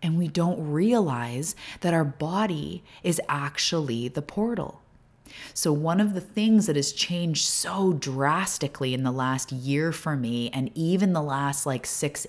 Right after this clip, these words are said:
eight, ten months, has been embodiment, but this starts in the mind. What kind of person am I? What kind of thoughts do I want to think?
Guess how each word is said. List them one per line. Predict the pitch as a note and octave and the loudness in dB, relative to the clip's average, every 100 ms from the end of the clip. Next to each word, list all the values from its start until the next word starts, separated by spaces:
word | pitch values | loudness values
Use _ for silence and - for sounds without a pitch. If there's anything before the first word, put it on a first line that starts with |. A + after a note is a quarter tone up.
| - | -2
eight, | C3+ C3 - - - | 0 0 -4 -16 -16
ten | - C#3 C3 B2+ | -8 -2 0 0
months, | B2+ A#2+ - - - - - - - - - | 0 -2 -4 -6 -6 -8 -18 -20 -20 -20 -10
has | - D3 | -2 -2
been | - D3+ D3+ | 0 0 0
embodiment, | D3 C#3+ B2 B2+ C3 D#3 F3+ E3 C3 A#2 A#2+ E3+ - - _ - - - | 2 2 2 -2 -2 2 4 4 2 -2 -6 -6 -8 -10 _ -20 -20 0
but | G3 G#3+ A#2+ - - - - _ _ _ _ _ _ _ - - - | 6 6 4 -2 -6 -8 -18 _ _ _ _ _ _ _ -20 -8 0
this | D#3+ | 2
starts | - D#3+ E3 - - | 2 2 0 0 0
in | D#3 C3+ | 2 2
the | |
mind. | B2 A#2+ A2+ A2+ - - - - _ _ _ _ _ | 0 -2 -4 -6 -10 -14 -16 -20 _ _ _ _ _
What | F#3 F#3 | 2 4
kind | A3+ A3+ | 4 4
of | A3 | 2
person | F3 D#3 - C#3+ - | -4 -4 -2 -4 -2
am | C#3 D3 C#3 | 0 0 0
I? | - D3+ | -4 -6
What | D#3 D3 | -2 0
kind | - A3+ A3+ | 2 4 4
of | A3 | 2
thoughts | E3 D3+ - - | 0 0 -4 -2
do | D3+ D3 | 0 2
I | C#3 C3+ | 2 2
want | B2+ B2 C3 D3 - - | 2 2 4 4 2 -4
to | C3+ | -4
think? | - - - - - | -6 -12 -14 -16 -18